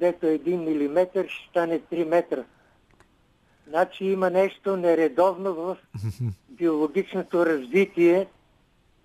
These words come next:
Speaker 1: и тия, дето управляват, са точно така набъбнали, че майче трябва да направим генерална биологична смяна.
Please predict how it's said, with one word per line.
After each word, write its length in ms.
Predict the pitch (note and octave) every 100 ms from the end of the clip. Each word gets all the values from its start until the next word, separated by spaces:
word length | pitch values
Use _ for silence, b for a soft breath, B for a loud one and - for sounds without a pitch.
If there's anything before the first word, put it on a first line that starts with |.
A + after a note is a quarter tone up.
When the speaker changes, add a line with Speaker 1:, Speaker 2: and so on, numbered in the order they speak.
| -
Speaker 1:
и 260 | D#3+ D#3 -
тия, 220 | F#3+ G3
дето 400 | D#3 F#3+ F#3+ G3+ F3+
управляват, 680 | - D#3+ C#3 E3+ F3+ G3 G3 -
са 260 | F3 F3+ F3 F3+
точно 420 | F3 F3 F#3+ F3
така 400 | - D#3+ F3+ F3+
набъбнали, 800 | F3 C3 F3+ F3+ E3+ E3+ F3+ F3+
че 320 | - F3 E3 - _ _ _ _ _ _ _ _ _ _ -
майче 500 | D3 D#3 F3+ - F#3
трябва 400 | F3 E3+ F3 F#3
да 160 | E3+ F3
направим 600 | D#3 - E3+ F#3 F3+ C#3
генерална 680 | D#3+ D3+ D3+ E3+ F3+ F3+ D#3
биологична 840 | D#3 D#3+ D#3+ C#3 F3+ - F3 D#3 -
смяна. 380 | E3+ F3+ C3+